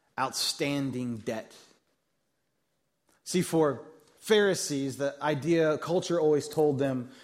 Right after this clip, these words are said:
"You have to work harder, you have to do these religious steps, you have to sacrifice more things,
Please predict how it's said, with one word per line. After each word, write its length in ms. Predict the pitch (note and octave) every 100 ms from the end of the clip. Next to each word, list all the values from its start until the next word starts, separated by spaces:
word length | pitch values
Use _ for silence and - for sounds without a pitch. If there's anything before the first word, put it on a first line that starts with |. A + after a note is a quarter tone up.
| -
"You 120 | D3
have 160 | D#3+ C#3+
to 80 | C#3+
work 320 | C3 E3 E3
harder, 400 | - C#3+ C3+ C3+
you 100 | B2+
have 120 | C3
to 60 | C3
do 160 | B2+
these 220 | C3+ C#3+
religious 400 | B2 C3 C3+ B2
steps, 440 | - - C3 B2+ -
you 60 |
have 100 | C3
to 60 | -
sacrifice 600 | - C#3 C3 B2 B2+ A#2+
more 220 | B2+ A#2+
things, 420 | A2 B2 A2+ A2+